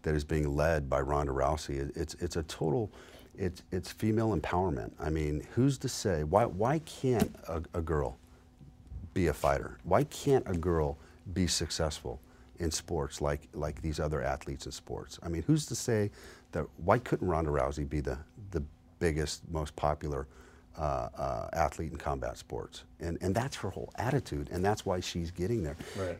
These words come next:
Speaker 1: And she's blazing the trail, and, and I think what's happening, uh, for, for females in sports, the, the most interesting story, the most important story in sports is the U F C,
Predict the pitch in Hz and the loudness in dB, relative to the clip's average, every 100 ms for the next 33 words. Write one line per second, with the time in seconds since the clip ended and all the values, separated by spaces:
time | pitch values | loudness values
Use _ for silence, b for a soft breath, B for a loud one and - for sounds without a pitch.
0 | - 95 92 110 95 85 92 120 127 117 | -2 0 0 0 -2 0 2 4 4 2
1 | 101 82 - - 117 107 80 78 92 98 | 2 0 -4 0 2 2 0 0 2 2
2 | - 139 131 - 110 123 135 101 101 B | 2 0 0 2 4 6 6 4 2 B
3 | B B B B - - 92 82 - - | B B B B -6 2 4 4 0 -4
4 | 107 92 - - 85 - 110 107 98 87 | 0 0 0 -2 -2 4 4 6 4 2
5 | - - 107 110 85 - 101 92 95 95 | -2 -2 0 2 2 -2 -2 0 2 2
6 | 98 92 - - 117 127 - 113 - 104 | 4 2 -2 -2 -2 -2 -2 -2 -2 0
7 | 92 90 87 85 85 82 - 110 - - | 2 2 2 -2 -4 -6 -4 -4 -6 -4
8 | 101 90 64 90 - - 76 71 - 80 | 0 2 2 -2 -4 -4 -4 -4 -4 -4
9 | 78 76 71 - 69 | -2 0 -2 -4 -6